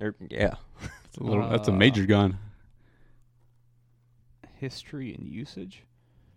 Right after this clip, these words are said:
Speaker 3: So uncivilized, said Obi-Wan.
Speaker 2: Uh-huh.
Speaker 3: Uh,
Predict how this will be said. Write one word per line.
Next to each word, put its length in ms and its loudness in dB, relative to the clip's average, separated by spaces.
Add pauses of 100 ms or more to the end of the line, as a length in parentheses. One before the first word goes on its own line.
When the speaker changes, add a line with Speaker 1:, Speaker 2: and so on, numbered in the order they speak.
(600)
Speaker 3:
So 400 -6
uncivilized, 1000 -4
said 140 -14
Obi-Wan. 560 -12 (560)
Speaker 2:
Uh-huh. 120 -6 (580)
Speaker 3:
Uh, 40 -10